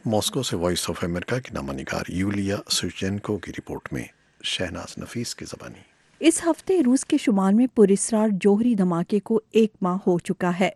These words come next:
Speaker 2: اس جوہری دھماکے میں سات افراد ہلاک ہوئے تھے، جبکہ قریبی قصبے سیویروڈونسکی میں رہنے والے لوگ اب بھی اس خدشے کا اظہار کر رہے ہیں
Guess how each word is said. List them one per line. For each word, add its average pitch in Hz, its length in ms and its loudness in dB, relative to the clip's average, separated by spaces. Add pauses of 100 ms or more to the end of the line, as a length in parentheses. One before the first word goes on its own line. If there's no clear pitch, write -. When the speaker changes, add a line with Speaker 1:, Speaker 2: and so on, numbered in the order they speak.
(140)
Speaker 2:
اس 196 200 0
جوہری 233 260 6
دھماکے 226 420 2
میں 269 180 6
سات 214 360 0
افراد 185 320 0 (140)
ہلاک 196 360 2
ہوئے 180 160 4
تھے، 180 200 2 (320)
جبکہ 190 460 2
قریبی 185 440 2
قصبے 220 420 2 (220)
سیویروڈونسکی 269 1000 4
میں 262 220 6
رہنے 214 300 4
والے 202 280 4
لوگ 214 180 4 (140)
اب 196 120 2
بھی 202 280 0
اس 202 140 0
خدشے 196 400 -2
کا 220 160 0
اظہار 202 480 0
کر 190 180 2
رہے 180 100 0
ہیں 202 300 4